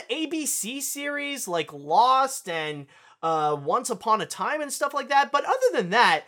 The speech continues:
they just didn't care about releasing D V Ds and Blu-rays based on their animated series. However, even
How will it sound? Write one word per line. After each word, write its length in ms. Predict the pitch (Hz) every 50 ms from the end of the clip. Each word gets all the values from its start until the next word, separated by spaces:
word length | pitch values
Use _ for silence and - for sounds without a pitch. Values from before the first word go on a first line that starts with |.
| - - - - - _ _
they 340 | 151 139 156 226 381 415 370
just 460 | 262 - 220 214 170 156 - - -
didn't 420 | 143 175 226 190 170 165 151 147 147
care 800 | - - - - 180 220 302 359 381 370 320 294 254 220 208 185 -
about 440 | 180 180 170 196 180 180 - - -
releasing 840 | 180 180 180 180 175 180 208 202 190 - - 196 185 180 170 165 147 - - - _ _ 147
D 220 | 131 170 202 247
V 120 | 214 208 202
Ds 240 | 196 226 226 208 190
and 160 | 196 185 165
Blu-rays 540 | 160 170 202 214 185 180 175 170 156 151 135
based 340 | - 165 190 202 202 -
on 160 | 196 190 185 170
their 260 | 165 156 151 - -
animated 540 | 165 170 175 170 165 160 151 143 143 135 -
series. 600 | - - 311 330 214 143 123 113 - - - _ _ _ _ _ _ _ _ _ _ _
However, 1000 | - 175 202 220 247 269 349 427 466 440 370 254 190 185 170 156 156 160 - _ _ _ _ _ _ _ _ _
even 260 | 214 262 359 381 440